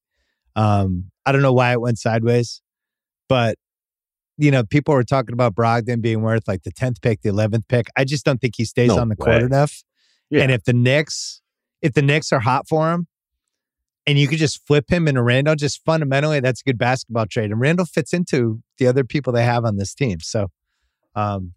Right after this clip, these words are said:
Speaker 1: I'm just throwing that one out there, 'cause it does seem like they're gonna trade Brogdon, but I think Brogdon's one of those guys that just doesn't seem to have the actual value that seems to be perceived in some of these fake trade stuff. Like, if, if,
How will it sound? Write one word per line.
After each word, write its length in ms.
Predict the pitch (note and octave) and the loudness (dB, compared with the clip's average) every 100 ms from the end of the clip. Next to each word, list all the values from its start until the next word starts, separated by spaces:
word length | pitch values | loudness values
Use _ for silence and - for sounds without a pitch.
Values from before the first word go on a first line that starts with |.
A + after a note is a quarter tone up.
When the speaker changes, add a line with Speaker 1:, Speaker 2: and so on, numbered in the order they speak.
| _ - | _ -10
Speaker 1:
I'm 60 | |
just 180 | C3+ - | -8 -2
throwing 220 | E3 C3+ | 2 2
that 180 | A2+ G2+ | 2 2
one 140 | G#2+ G#2 | 0 0
out 200 | G2+ - | 0 -2
there, 180 | F2+ | -4
'cause 220 | F2+ C3 B2 | -2 0 0
it 100 | C#3+ | 2
does 180 | E3+ | 0
seem 140 | - D3+ | 0 0
like 140 | A#2 | 0
they're 80 | A#2 | 2
gonna 160 | A2 G#2+ | 0 -2
trade 240 | - A#2 | -2 -2
Brogdon, 400 | F#2+ B2 C#3+ A2+ | 0 0 0 -2
but 160 | G2+ G#2+ - _ _ _ _ _ | -2 -4 -6 _ _ _ _ _
I 80 | C#3 | 0
think 180 | E3+ D#3 | 0 0
Brogdon's 480 | D3 F#3 A#3 G3 | 0 0 -2 -4
one 100 | E3 D#3 | -2 2
of 40 | |
those 180 | D3 A#2+ | 0 0
guys 280 | B2+ F3 D#3 | 0 0 -2
that 140 | A2+ | -4
just 220 | A#2+ G#2+ | -4 -4
doesn't 360 | C3+ A#2+ C3 B2 | -4 -4 -6 -10
seem 280 | - C3+ C3+ | -8 -4 -2
to 80 | |
have 320 | A#2+ A#2+ A#2+ A2+ G#2 _ _ _ _ _ _ _ _ | 0 0 0 -2 -10 _ _ _ _ _ _ _ _
the 160 | D3+ D3 | -2 0
actual 400 | D#3 - C#3+ B2+ | -2 0 0 2
value 400 | A#2+ A2+ A2+ A2 | 2 2 2 0
that 260 | A2 G#2+ | -2 -4
seems 260 | - C#3 B2 | -6 -4 -4
to 60 | - | -4
be 120 | A#2 | -4
perceived 580 | - G2+ - C3+ C#3 A2 | -4 -6 -2 0 0 -2
in 100 | G2+ | -4
some 200 | - A#2 | -2 0
of 80 | |
these 240 | G#2 G2+ - | 0 -2 -2
fake 220 | A#2+ A2 | -2 -2
trade 280 | - B2+ C3+ | 0 0 0
stuff. 420 | - C#3 D3+ - _ _ _ _ _ _ _ _ - | -4 -6 -8 -14 _ _ _ _ _ _ _ _ -2
Like, 100 | D#3 D#3 | 2 2
if, 140 | C#3+ C3+ - | 0 -2 -2
if, 180 | F3 C#3 | -2 -2